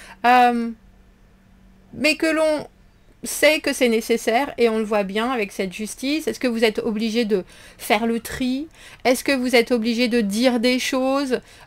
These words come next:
euh, d'une manière un peu plus carrée ? Est-ce que vous, c'est possible ? Mais il y a une volonté dans votre tête. Maintenant, on a cinq, six et sept d'épée quand même.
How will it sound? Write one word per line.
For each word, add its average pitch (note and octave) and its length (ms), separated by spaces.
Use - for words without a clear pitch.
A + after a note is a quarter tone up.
euh, G#3+ 420
d'une B3 240
manière A#3+ 340
un A3 100
peu A#3 160
plus A#3 200
carrée ? A#3+ 680
Est-ce A#3+ 220
que C4 80
vous, A#3 220
c'est C#4 220
possible ? C#4 600
Mais C4 120
il C#4 40
y C#4+ 40
a C#4 60
une C4 100
volonté C#4 600
dans A#3+ 180
votre A#3 320
tête. B3+ 360
Maintenant, A#3+ 280
on - 20
a A3+ 100
cinq, D4 280
six - 300
et A3 80
sept A3+ 320
d'épée B3+ 320
quand - 140
même. - 140